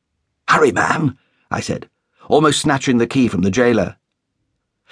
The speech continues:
Then, when he was about to insert it in the lock, I stopped him,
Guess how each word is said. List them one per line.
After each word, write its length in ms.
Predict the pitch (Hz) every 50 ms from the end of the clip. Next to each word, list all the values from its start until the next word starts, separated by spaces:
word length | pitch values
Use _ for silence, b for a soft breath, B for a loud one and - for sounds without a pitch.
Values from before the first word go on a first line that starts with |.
| B B B
Then, 280 | - 196 196 202 202 180
when 120 | 175 190
he 60 | 220 240
was 120 | 247 208
about 200 | 202 208 185 151
to 100 | 139 135
insert 360 | 120 117 - - 127 127 117
it 100 | 110 -
in 60 | 101
the 80 | 101 98
lock, 460 | 98 120 160 165 107 107 - - - _ _ _ _ _ _ _ _ _ _ _ _ _ _
I 100 | - 110
stopped 380 | 104 - - - 170 - - -
him, 180 | 101 - -